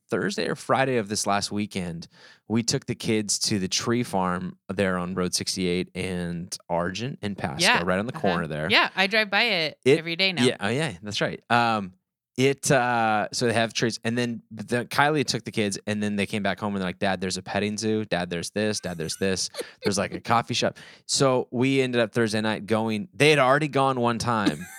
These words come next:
Speaker 1: to go see these
Speaker 2: <laughs>
Speaker 1: animals, and they talked us into going again, and we were just like, we were counting down the minutes until bedtime. It's that witchy
Speaker 2: Uh-huh.
Speaker 1: now where you're like, "It's
Speaker 2: Yeah.
Speaker 1: six. If there's anything we could do for, like, an hour,
Speaker 2: Yeah.
Speaker 1: that would be great."
Speaker 2: <laughs>
Speaker 1: And so we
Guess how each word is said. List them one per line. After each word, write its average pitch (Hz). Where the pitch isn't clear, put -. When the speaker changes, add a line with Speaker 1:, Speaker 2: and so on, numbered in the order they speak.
Speaker 1:
to -
go 117
see 127
these 113
Speaker 2:
<laughs> 110
Speaker 1:
animals, 101
and 104
they 104
talked 104
us 104
into 104
going 95
again, 107
and 104
we 135
were 135
just 107
like, 95
we 123
were 143
counting 151
down 131
the 110
minutes 104
until 101
bedtime. 98
It's 104
that 98
witchy 98
Speaker 2:
Uh-huh. 113
Speaker 1:
now 113
where 113
you're 98
like, 104
"It's 156
Speaker 2:
Yeah. 147
Speaker 1:
six. -
If 107
there's 127
anything 160
we 117
could 101
do 98
for, 90
like, 90
an 92
hour, 87
Speaker 2:
Yeah. 185
Speaker 1:
that 110
would 104
be 98
great." 90
Speaker 2:
<laughs> -
Speaker 1:
And 117
so 110
we 110